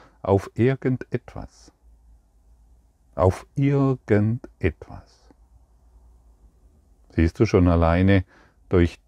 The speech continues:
dies lässt sich erkennen, wie verrückt wir sind, wenn wir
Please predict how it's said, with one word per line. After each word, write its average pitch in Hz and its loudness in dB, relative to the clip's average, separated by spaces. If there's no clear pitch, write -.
dies 98 -8
lässt 95 4
sich - -6
erkennen, 85 -2
wie 95 4
verrückt 92 0
wir 76 0
sind, 80 -4
wenn 85 4
wir 85 4